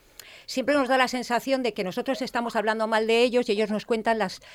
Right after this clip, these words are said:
las cosas que les han pasado con gente que no somos la mayoría, ni ellos son la mayoría de gente a la que hay que tirarle la chabola abajo, ni nosotros somos mal pagadores, somos trabajadores. Entonces, ¿qué quiero puntualizar?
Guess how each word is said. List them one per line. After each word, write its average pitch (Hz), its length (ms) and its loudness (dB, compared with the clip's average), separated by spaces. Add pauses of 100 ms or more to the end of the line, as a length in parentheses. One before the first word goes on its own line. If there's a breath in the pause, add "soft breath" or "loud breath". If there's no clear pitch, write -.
las 202 180 0
cosas 240 300 0
que 262 80 0
les 226 160 2
han 226 100 4
pasado 247 380 4
con 214 180 2
gente 269 380 2
que 269 120 2
no 254 100 2
somos 285 260 2
la 330 100 4
mayoría, 214 440 4
ni 208 160 2
ellos 359 340 2
son 247 220 0
la 214 120 2
mayoría 190 560 0 (220 loud breath)
de 202 100 -2
gente 226 260 0
a 180 40 2
la 185 100 2
que 226 80 -4
hay 233 60 -2
que 240 100 -4
tirarle 208 340 2
la 170 120 -4
chabola 208 300 2
abajo, 262 360 2 (220 loud breath)
ni 202 80 0
nosotros 208 420 0
somos 240 300 -6
mal 208 200 0
pagadores, 190 560 -2
somos 262 320 -6
trabajadores. 156 800 -6 (380 loud breath)
Entonces, 208 460 -2
¿qué 285 140 -4
quiero 285 220 -2
puntualizar? 185 680 -6